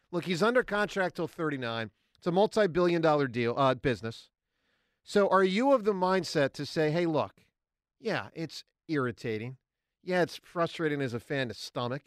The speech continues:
but just give the guy an extra, you know, two years, seventy-five million dollars, take him into his forties, make him happy, and let's just get on with it,"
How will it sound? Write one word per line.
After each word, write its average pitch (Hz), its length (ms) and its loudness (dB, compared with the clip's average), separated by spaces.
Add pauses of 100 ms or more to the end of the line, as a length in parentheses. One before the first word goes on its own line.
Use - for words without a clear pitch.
(720)
but 185 120 0
just 208 220 -2
give 220 220 0
the 226 80 -2
guy 202 240 4
an 180 80 -2
extra, 180 420 -4
you 160 80 -4
know, 151 160 -2
two 220 220 -6
years, 180 720 -2 (600)
seventy-five 190 1600 2
million 175 340 0
dollars, 147 720 0 (420)
take 202 280 -4
him 202 100 0
into 196 240 2
his 180 140 0
forties, 165 880 -2 (340)
make 190 320 2
him 208 140 0
happy, 165 800 -2 (360)
and 151 180 -4
let's 190 220 0
just 180 280 -2
get 170 180 4
on 180 280 4
with 135 220 -4
it," 131 180 -2